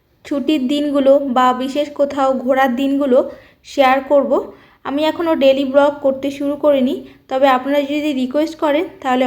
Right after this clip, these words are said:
অবশ্যই আমি ডেইলি ব্লগ করতে শুরু করব। আজকের ভিডিওটা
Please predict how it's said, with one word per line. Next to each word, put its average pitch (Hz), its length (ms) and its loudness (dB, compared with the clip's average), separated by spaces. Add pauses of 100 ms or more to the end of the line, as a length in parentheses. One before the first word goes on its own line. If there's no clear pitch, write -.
অবশ্যই 269 320 0
আমি 277 160 0
ডেইলি 247 260 0
ব্লগ 262 260 -2
করতে 269 180 -4 (120)
শুরু 285 140 -4 (120)
করব। 220 200 2 (1040)
আজকের 277 400 0
ভিডিওটা 339 320 2